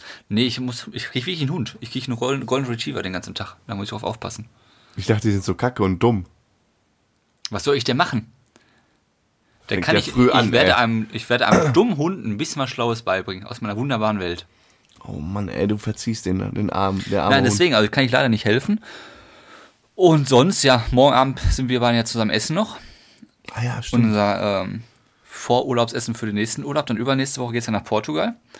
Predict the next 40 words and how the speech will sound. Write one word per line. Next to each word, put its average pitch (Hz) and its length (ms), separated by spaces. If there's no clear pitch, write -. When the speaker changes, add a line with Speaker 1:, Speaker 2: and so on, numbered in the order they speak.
Speaker 2:
Stimmt. 123 260
Speaker 1:
<laughs> - 460
Das - 180
ist 127 100
jetzt 120 120
wirklich, 123 180
es 113 100
kommen 139 160
wirklich 117 280
harte - 280
Wochen 123 240
auf - 180
uns 107 200
zu. 101 200
Speaker 2:
Stimmt, 123 320
Speaker 1:
Und, 104 380
Speaker 2:
ja. 107 200
Speaker 1:
äh, 104 120
ja, 117 320
morgen 101 340
noch - 180
mal 98 180
arbeiten, 107 320
aber 110 100
dann 120 220
geht's 151 200
so 120 60
langsam 113 280
los. 101 420
Speaker 2:
Ja, 156 160
ich 123 100
hab 156 80
auch 147 160
noch 160 240
echt 170 160
viel - 240
zu 170 160
tun, 170 400
ey. 135 240
Uah. 113 480